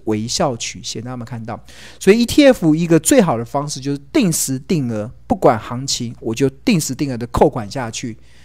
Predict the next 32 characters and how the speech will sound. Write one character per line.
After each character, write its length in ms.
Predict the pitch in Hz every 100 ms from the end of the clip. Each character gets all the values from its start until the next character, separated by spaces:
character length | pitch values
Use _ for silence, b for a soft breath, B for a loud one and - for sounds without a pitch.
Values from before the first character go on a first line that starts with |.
| b b b - - -
一 80 | 170
定 180 | 190 175
会 120 | 170
创 200 | - 143
造 120 | 139
微 120 | 117
笑 200 | 113 139
曲 200 | 113 - -
线， 240 | - 101 -
对 100 | 101
啊。 120 | 110 - - - - - - - -
赔 120 | -
钱 160 | 180 196
的 80 | 175
时 100 | 180
候 60 |
怎 100 | 151
么 100 | 120
办？ 300 | 120 156 - - -
没 120 | 104
关 200 | 107 117
系， 100 | 120
大 200 | - 127
不 80 | 110
了 120 | 90
套 240 | - -
牢 120 | 104 -
嘛， 180 | - 135
<laughs> 100 | -
对 100 | 156
啊。 60 | - b b b b b b b
那 200 | - 151